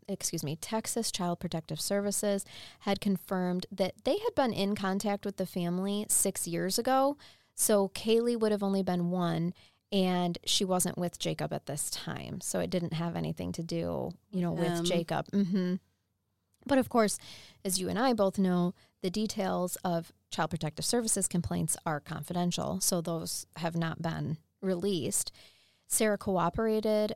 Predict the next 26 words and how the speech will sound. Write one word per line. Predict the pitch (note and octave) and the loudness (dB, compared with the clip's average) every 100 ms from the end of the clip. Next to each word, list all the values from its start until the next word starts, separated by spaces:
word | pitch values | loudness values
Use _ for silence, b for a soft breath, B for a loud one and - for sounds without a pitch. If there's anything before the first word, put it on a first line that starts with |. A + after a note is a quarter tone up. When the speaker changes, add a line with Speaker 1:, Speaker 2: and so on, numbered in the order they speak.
| - | -6
Speaker 1:
with | F3+ F3+ - | -2 -2 -2
the | G3 F#3 F3+ F#3 - | -2 0 0 -2 -2
investigation, | G3 F3+ F3 - G#3 D#3 D#3 F3+ E3 F3 _ G3 | 0 2 0 0 -2 -2 0 0 0 -2 _ -2
and | F3+ | 0
she | F3+ | 0
was | F3 | -2
arrested | F3 E3 E3+ F3 - F3 | -2 -2 -2 -2 -2 -2
with | F3 E3+ | -2 -2
a | F3 | -2
two | - G3+ | 0 2
million | G3 F#3+ F#3 | 2 0 0
dollar | E3+ E3 E3 | 0 0 -2
bail | D#3 D#3+ | -2 0
set. | - G#3+ A#3+ - _ _ B B B - | 0 0 -2 -6 _ _ B B B -4
Now, | F#3+ | -2
at | F#3 | -2
first, | - G#3+ A#3 - | 0 2 2 2
she | - C#4 | -2 -2
was | C4+ C4 | -2 -2
charged | - F3+ F3+ | 0 -2 -2
with | F3+ F3 | -4 -4
one | F3+ F3+ G3+ | -2 0 0
count | A3 G3 F3 - _ | -2 -2 -2 -4 _
of | F3+ E3+ E3+ - - _ - | -4 -2 -4 -8 -20 _ -8
first-degree | - G3 F3+ G3 F#3 F#3 | 0 2 2 -2 -2 0
murder | F3 E3 D#3+ D#3 | 0 -2 -2 -4